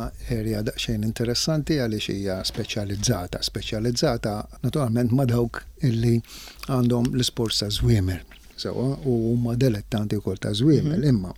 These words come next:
Speaker 1: il-mistoqsija kif insibuhom u żwiemel bosta drabi isibuhom bil-kulur tagħhom huma. Sewa, hawnhekk sa nsemmu xi termini li bihom jarfu l-żwiemel, imma qabel xejn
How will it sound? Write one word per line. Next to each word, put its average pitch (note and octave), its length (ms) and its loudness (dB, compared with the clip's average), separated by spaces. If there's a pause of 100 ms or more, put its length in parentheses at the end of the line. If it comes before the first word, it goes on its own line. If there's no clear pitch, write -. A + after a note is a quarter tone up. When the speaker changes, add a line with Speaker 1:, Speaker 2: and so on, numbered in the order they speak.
(280)
Speaker 1:
il-mistoqsija C3 680 2
kif - 220 0
insibuhom A#2+ 800 4
u B2 80 2
żwiemel B2 400 2
bosta A2+ 320 0
drabi A2+ 400 0 (580)
isibuhom B2 560 4 (100)
bil-kulur B2+ 720 2
tagħhom - 460 0 (200)
huma. G#2 360 -2 (480)
Sewa, A2+ 340 -2
hawnhekk D3+ 380 2
sa D#3 160 2
nsemmu C3 720 6
xi C3 200 -2
termini C3 460 4
li A2 80 0
bihom A#2 320 2
jarfu A2+ 400 -2 (200)
l-żwiemel, A#2+ 840 2
imma B2 220 2
qabel A#2+ 420 2
xejn D3+ 480 4